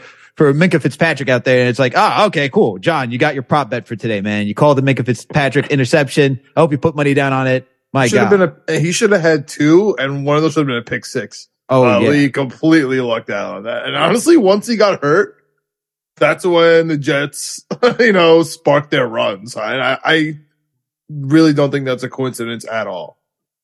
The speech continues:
Speaker 1: Yeah, man, for sure. And then we keep going down. Well, let's stick with actually Zach Wilson. What's, wh-, what did you guys think about his overall play? I think it was just shaky in the first half. Greg, you said he came back,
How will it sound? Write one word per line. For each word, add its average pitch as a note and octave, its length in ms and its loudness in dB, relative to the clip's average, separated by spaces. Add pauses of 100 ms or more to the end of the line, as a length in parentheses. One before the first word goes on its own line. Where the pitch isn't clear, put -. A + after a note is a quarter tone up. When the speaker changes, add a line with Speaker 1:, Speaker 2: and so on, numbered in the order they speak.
(480)
Speaker 1:
Yeah, A2+ 220 2
man, F#2+ 260 0
for G2 160 -8
sure. A2+ 340 4
And G#2 80 2
then A#2 120 4
we A#2 100 2
keep B2 240 0
going C3 300 2
down. B2+ 480 0
Well, A3 100 4
let's A#3+ 140 2
stick F#3+ 160 -2
with B2+ 100 0
actually G#2 240 -6
Zach F2+ 240 -12
Wilson. - 300 -14 (140)
What's, F#3 180 2
wh-, E3+ 280 0
what G#3+ 120 4
did G3+ 60 2
you A3 60 4
guys F#3 200 4
think E3+ 120 4
about C#3+ 280 2
his C3 280 0 (160)
overall C3 360 4
play? E2 360 -6
I A2+ 60 -4
think B2 180 0
it C3+ 40 2
was B2 140 4
just A2 140 -2
shaky C3 380 2
in A#2+ 80 2
the A2 80 -2
first A#2 320 0
half. A2+ 280 2 (420)
Greg, C3 240 2
you C#3 80 4
said B2+ 240 0
he A#2+ 60 0
came B2 320 -2
back, A2+ 380 0